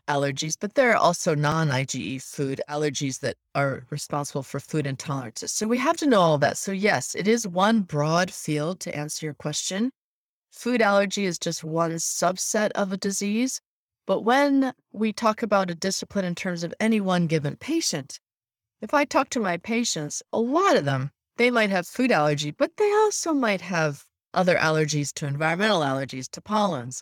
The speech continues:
or they have asthma. So when I talk to my patients, yes, it's very helpful as a discipline to know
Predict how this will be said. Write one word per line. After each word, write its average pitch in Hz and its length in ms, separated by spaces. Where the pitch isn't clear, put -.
or 160 180
they 165 140
have 185 220
asthma. 202 500
So 202 320
when 185 200
I 180 100
talk 240 300
to 233 100
my 151 220
patients, 233 800
yes, 175 560
it's 160 160
very 190 340
helpful 175 440
as 147 120
a 131 60
discipline 156 600
to - 140
know 147 240